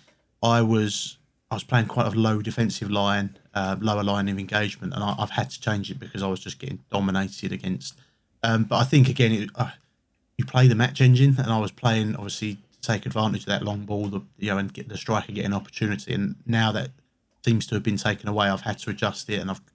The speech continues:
I've gone more to the higher defensive line, higher press, um, type of system that we,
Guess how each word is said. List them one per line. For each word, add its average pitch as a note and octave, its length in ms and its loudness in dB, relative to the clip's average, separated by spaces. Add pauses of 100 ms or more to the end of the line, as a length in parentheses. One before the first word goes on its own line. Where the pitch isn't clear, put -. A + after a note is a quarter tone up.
(140)
I've G#2+ 100 -8 (420)
gone G#2+ 240 4
more G#2+ 400 0 (360)
to A2 80 -6
the G#2+ 60 -2
higher A2+ 360 2
defensive G#2 480 -4
line, G2+ 220 0
higher G#2+ 280 2
press, - 480 -6 (440)
um, F#2 160 -4
type - 260 -2
of F#2 60 -10
system F#2+ 400 -6
that F#2 120 -4
we, G2 200 -6